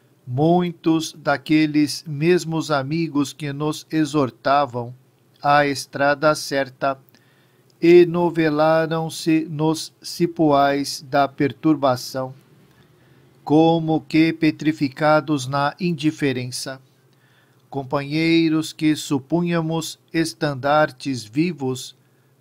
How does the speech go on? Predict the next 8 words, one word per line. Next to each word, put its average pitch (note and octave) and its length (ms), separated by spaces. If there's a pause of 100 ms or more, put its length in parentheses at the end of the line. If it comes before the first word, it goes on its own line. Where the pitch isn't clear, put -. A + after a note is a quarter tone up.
(120)
nas C3+ 320
trilhas F3+ 640
da D3 160
verdade, B2+ 800 (880)
renderam-se D#3+ 1200 (120)
a D3+ 340 (400)
deslavadas D3 1500
mentiras. C#3 920